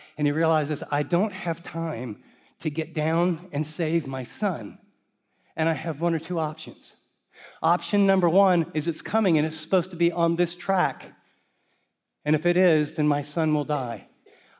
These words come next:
I can switch it, but at this speed, if I switch it, the train will derail and probably kill four or five hundred people." Now, here's the question. If we were in Harvard Business School, we would make this a case study.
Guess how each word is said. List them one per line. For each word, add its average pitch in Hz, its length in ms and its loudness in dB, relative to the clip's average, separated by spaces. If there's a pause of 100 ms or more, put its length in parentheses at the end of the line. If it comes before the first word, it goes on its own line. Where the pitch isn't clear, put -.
I 175 100 2
can 160 200 4
switch 262 480 2
it, 160 140 -4
but 151 120 0
at 165 220 0
this 180 140 0
speed, 185 420 2
if 156 140 0
I 151 100 2
switch - 400 -2
it, 151 160 -2
the 160 80 -2
train 180 400 2
will 180 80 0
derail 143 460 0
and 139 100 -4
probably 143 320 -4
kill 143 300 -2
four 151 260 -6
or 135 60 -4
five 127 240 -6
hundred 123 220 -14
people." - 360 -16 (1200)
Now, 165 80 0
here's 214 320 -2
the 180 100 -2
question. - 460 -2
If 127 140 -4
we 160 80 4
were 143 160 2
in 127 60 -2
Harvard 135 380 -4
Business 147 320 -2
School, 160 280 -2
we 160 100 0
would 135 140 -4
make 139 160 -6
this 139 180 -12
a 131 40 -14
case 139 260 -6
study. 135 400 -6